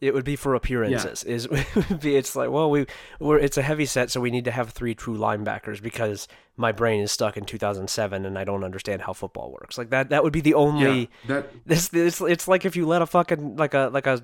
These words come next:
Speaker 1: like, a normie message board guy say how you stop the run. Well, you gotta put a third linebacker on the field. No, you fucking
Speaker 2: Right.
Speaker 1: don't.
Speaker 2: It's, it's, it, yeah, it's just like Ohio State's team feels like it's controlled by message board guys all the time.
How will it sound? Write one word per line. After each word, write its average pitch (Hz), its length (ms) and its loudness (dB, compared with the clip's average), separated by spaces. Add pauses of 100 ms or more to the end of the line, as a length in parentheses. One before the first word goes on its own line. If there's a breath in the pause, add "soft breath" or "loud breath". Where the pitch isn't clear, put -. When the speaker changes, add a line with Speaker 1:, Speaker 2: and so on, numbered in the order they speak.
Speaker 1:
like, 131 140 -2
a 127 60 2
normie 127 440 4
message 120 400 0
board 107 280 0
guy 104 220 2
say 113 260 -2
how 110 160 0
you 110 140 -4
stop 110 300 -4
the 104 120 -4
run. 101 240 -2
Well, 107 100 0
you 113 80 -4
gotta 117 160 -2
put 120 140 -4
a 113 80 -2
third 117 280 -2
linebacker 104 540 -2
on 92 100 -6
the - 60 -14
field. - 300 -8
No, 147 160 6
you 220 160 4
fucking 226 280 6
Speaker 2:
Right. 175 80 2
Speaker 1:
don't. 185 360 10
Speaker 2:
It's, 170 180 0
it's, - 0 -
it, 160 300 0
yeah, 143 280 0
it's 151 280 -2
just 202 220 0
like 247 100 -2
Ohio 165 320 2
State's 165 320 -2
team 135 260 -2
feels 120 140 -6
like 117 80 -4
it's 117 80 -16
controlled 117 260 -4
by 107 60 -4
message - 260 -8
board 101 160 -6
guys 98 220 -6
all 98 80 -8
the - 80 -16
time. 87 280 -8